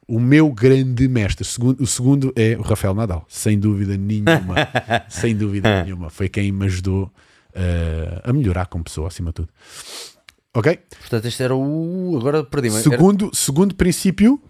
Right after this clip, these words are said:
Speaker 2: De
Speaker 1: aprendi-, aprendizagem
Speaker 2: intelectual.
Speaker 1: profunda do intelectual.
Speaker 2: Intelectual.
Speaker 1: Eh, ler livros,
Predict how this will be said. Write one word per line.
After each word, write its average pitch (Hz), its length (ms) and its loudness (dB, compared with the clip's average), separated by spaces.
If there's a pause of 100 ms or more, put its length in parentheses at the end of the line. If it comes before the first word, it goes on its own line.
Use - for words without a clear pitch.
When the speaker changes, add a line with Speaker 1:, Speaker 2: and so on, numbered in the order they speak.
(260)
Speaker 2:
De 113 60 -10
Speaker 1:
aprendi-, 127 300 4
aprendizagem 147 560 2
Speaker 2:
intelectual. 131 80 -2
Speaker 1:
profunda 160 600 2
do 143 400 2
intelectual. 131 540 0
Speaker 2:
Intelectual. 90 460 -4 (520)
Speaker 1:
Eh, 135 380 2
ler 156 180 6
livros, 180 480 2